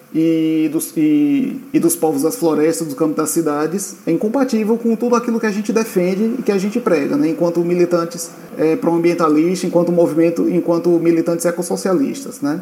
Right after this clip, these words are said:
Então, uma premissa do ecossocialismo básica é: não há, não há solução para a crise socioambiental dentro desse sistema, né? Nossa luta é, antes de tudo, antissistêmica e,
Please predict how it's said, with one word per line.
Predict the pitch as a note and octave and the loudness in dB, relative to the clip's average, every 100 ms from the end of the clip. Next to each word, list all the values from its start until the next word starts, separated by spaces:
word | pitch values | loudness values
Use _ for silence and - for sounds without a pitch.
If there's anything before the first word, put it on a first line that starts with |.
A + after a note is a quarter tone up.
| - | -4
Então, | - | 0
uma | E3 F3 | 0 2
premissa | F#3 F#3 F#3 | 2 2 0
do | F#3 | 2
ecossocialismo | F#3+ F#3 F#3 F#3 F3 F#3 F3+ | 2 0 -2 2 2 2 0
básica | D#3 D#3+ F#3 - | 2 2 2 0
é: | F#3+ C#3+ - - - - | 0 0 -2 -10 -18 -4
não | F3 A3 G3 | -2 0 2
há, | F#3+ G#3 A3+ - | 2 2 -4 -4
não | G3 G#3 | -2 2
há | F#3+ | 2
solução | F#3 G#3 F#3+ F#3+ F3+ | 2 2 2 0 0
para | F3+ F#3 | 0 2
a | F3+ | 2
crise | E3+ F3 E3 | 2 0 0
socioambiental | - E3+ F#3 E3+ D#3+ D3+ D3+ D#3+ G3+ B3+ - - - | 0 0 2 0 0 0 0 0 0 -4 -12 -20 -14
dentro | D#3 E3 F3 F3+ G#3+ | 0 2 2 -2 -4
desse | F3+ E3 E3+ | 2 2 2
sistema, | A3 - E3+ C#3+ - | -4 -4 -4 -2 -2
né? | - D3+ | -4 -4
Nossa | D3 - | -4 0
luta | D#3+ D#3+ | 0 2
é, | E3 | 0
antes | D#3+ D3+ | -2 -6
de | D3+ | -6
tudo, | D3 D#3+ D3+ D3+ D3 | 0 2 4 2 2
antissistêmica | - F3 F3+ - - D#3+ D3+ F3 F#3 A3+ - | 0 0 0 -8 0 4 4 2 -2 -4 -2
e, | F3 D#3+ F3+ F#3+ F#3+ G3 G3+ G#3+ | 2 2 4 2 0 0 -2 -2